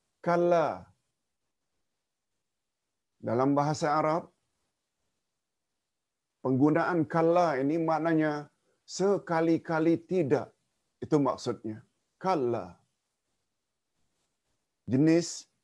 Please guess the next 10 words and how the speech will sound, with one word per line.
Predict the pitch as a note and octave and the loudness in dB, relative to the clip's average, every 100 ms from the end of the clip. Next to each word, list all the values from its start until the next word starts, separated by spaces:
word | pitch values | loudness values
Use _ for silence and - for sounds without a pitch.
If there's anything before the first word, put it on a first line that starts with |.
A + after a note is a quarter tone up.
| _ _ _ _ _ _ _ _ | _ _ _ _ _ _ _ _
bantahan | A2+ B2+ C3+ - C#3+ C#3+ C#3+ | 0 0 2 0 -2 -2 -4
yang | C3+ C3 A2 | -2 -2 -4
sangat | C3+ C#3+ B2+ - | -4 -4 -4 -6
keras, | D3+ D#3 F3 - - _ _ _ _ _ | -4 -2 -2 -8 -16 _ _ _ _ _
orang | B2 B2+ B2+ | -2 0 0
Arab | - D3 D#3 - | -2 -2 -2 -6
akan | C3+ C3+ B2+ | -6 -4 -2
gunakan | A#2 B2 B2 C3+ A#2+ | -2 -4 -4 -6 -8
istilah | - - B2+ B2+ A2+ | -8 -4 -2 -2 -4
kalla. | - E3 C3 G#2+ E2+ | -4 -2 -2 -2 -10